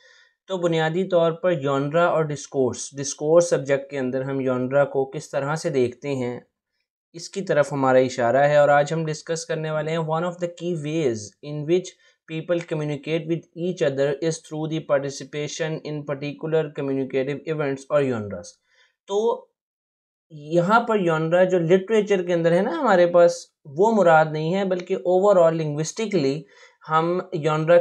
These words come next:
किसको कहते हैं? जॉन-, genre हम इसको कहते हैं कि वो तमाम तर तरीके जिनके through हम कम्युनिकेट कर रहे होते हैं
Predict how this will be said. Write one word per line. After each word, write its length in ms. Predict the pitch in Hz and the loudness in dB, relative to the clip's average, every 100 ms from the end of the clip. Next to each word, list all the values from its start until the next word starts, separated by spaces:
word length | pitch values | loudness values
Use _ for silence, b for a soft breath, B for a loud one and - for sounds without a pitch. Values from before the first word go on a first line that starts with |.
| 170 | 4
किसको 340 | 175 - 208 | -2 0 0
कहते 380 | 202 151 - 156 | 2 -2 -2 -4
हैं? 460 | 151 151 156 170 - | -4 -2 -4 -6 -8
जॉन-, 380 | 143 147 151 143 | -6 -4 -4 -2
genre 340 | 139 143 147 | -2 0 0
हम 200 | 165 175 | 0 0
इसको 280 | 170 170 196 | -2 -2 -2
कहते 340 | 180 160 151 160 | 0 0 -2 -4
हैं 260 | 160 165 | -4 -4
कि 80 | 180 | -4
वो 160 | 175 185 | -2 -2
तमाम 600 | 185 156 151 165 196 202 | -2 -2 0 0 0 0
तर 140 | 214 | -2
तरीके 560 | 190 165 131 - 139 139 | -2 -4 -6 -4 -6 -4
जिनके 400 | 139 139 139 151 | -6 -8 -6 -8
through 300 | 156 151 156 | -8 -8 -6
हम 180 | 156 | -6
कम्युनिकेट 720 | 156 156 139 135 127 120 135 139 | -8 -6 -4 -4 -2 0 0 2
कर 180 | 165 | 0
रहे 140 | 151 165 | 0 2
होते 300 | 165 160 160 | 0 -2 -4
हैं 260 | 175 190 | -6 -8